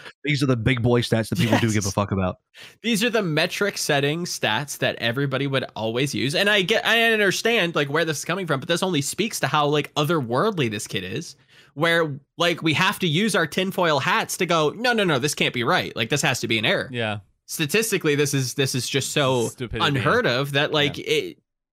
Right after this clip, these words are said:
Speaker 2: like, it has to be a chair. Like, there, something's wrong here. Something's amiss. It's not, though.
Speaker 3: It, it's
Speaker 2: That's,
Speaker 3: li-,
Speaker 2: that's
Speaker 3: not like
Speaker 2: the weird
Speaker 3: he's
Speaker 2: thing.
Speaker 3: l-, like, being hyper-fed resources. That's not the
Speaker 2: No.
Speaker 3: case,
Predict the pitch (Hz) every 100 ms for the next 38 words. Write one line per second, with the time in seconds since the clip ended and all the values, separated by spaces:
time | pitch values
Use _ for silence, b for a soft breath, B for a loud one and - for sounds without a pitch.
0 | - 147 151 147 147 151 143 151 143 147
1 | 139 160 - 127 123 123 135 139 - -
2 | 185 202 175 139 139 190 180 113 - 165
3 | 180 156 135 147 151 - - b b b
4 | _ _ _ _ _ _ _ _ - 139
5 | 135 98 - _ 170 185 170 190 135 180
6 | 185 - 208 208 208 120 165 143 147 -
7 | 165 160 139 - 123 151 143 120 139 143
8 | 131 - 127 110 127 - 104 85 - -
9 | - 135 - 143 156 175 226 131 117 -